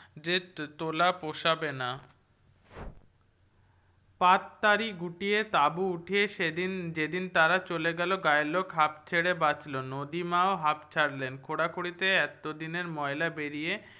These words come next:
তলাটা পরিষ্কার হয়ে গেল কিনা, তাছাড়া বুঝতেই পারছো, বুকের ওপর দ-, দম আটকানো, নল বসানো, ইঞ্জিনের আওয়াজ, ও কি কারো ভালো লাগে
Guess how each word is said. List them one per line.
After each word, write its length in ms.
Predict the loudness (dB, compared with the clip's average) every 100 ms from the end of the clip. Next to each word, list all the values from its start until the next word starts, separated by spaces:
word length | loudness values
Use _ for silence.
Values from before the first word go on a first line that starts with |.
| -20 -10 -2
তলাটা 360 | 2 4 2
পরিষ্কার 600 | 0 -4 -6 -6 -2 -2
হয়ে 220 | 0 0
গেল 200 | 2 -2
কিনা, 260 | -4 -4 -4
তাছাড়া 460 | -2 -2 -2 -2 -2
বুঝতেই 500 | -4 -12 -6 -4 -2
পারছো, 640 | 0 0 -4 -8 -8 -8 -14 -20 -20 _
বুকের 380 | -12 -6 -2 0
ওপর 240 | -2 -4 -4
দ-, 680 | -4 2 4 4 0 -4
দম 320 | 0 2 2 0
আটকানো, 560 | -2 -4 -6 -4 -4
নল 340 | -4 -2 -2 -2
বসানো, 520 | -4 -4 -4 -4 -4
ইঞ্জিনের 640 | -6 -8 -8 -6 -2 0
আওয়াজ, 580 | 2 2 0 -2 -8 -8
ও 160 | -8
কি 200 | -6 -8
কারো 400 | 0 2 4 2
ভালো 340 | 0 -2 0 0
লাগে 420 | 0 0 -2